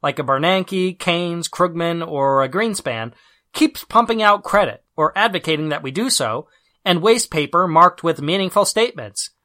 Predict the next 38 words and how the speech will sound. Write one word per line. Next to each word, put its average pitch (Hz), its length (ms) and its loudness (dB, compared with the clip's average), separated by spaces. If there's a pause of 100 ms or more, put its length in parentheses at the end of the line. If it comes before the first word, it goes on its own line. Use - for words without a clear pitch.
(260)
the 151 140 0
rags 170 420 4
of 156 140 0
things 175 360 -4
that 139 160 -4
did 139 180 -6
once 160 240 2
exist. 151 580 -4 (680)
Deconstruction 175 800 0
is 143 140 -4
the 147 120 -2
science 175 500 0
of 135 140 -4
the 135 120 -2
rags 160 380 2
of 156 120 -2
things 180 320 -4
that 160 160 0
did 147 200 -8
once 160 260 0
exist. 170 580 -2 (480)
Every 180 280 0
historical 185 540 2
cost, 175 540 2 (120)
alternative 156 560 -2
foregone, 175 680 4 (260)
by 151 140 2
rational 135 540 0
analysis. 156 800 0 (1000)
Deconstruction 247 720 0
holds 202 340 0
that 156 120 -2
it 151 80 0
is 143 160 -4
a 147 80 0
theory 185 340 -2
of 131 180 -2
difference, 170 840 2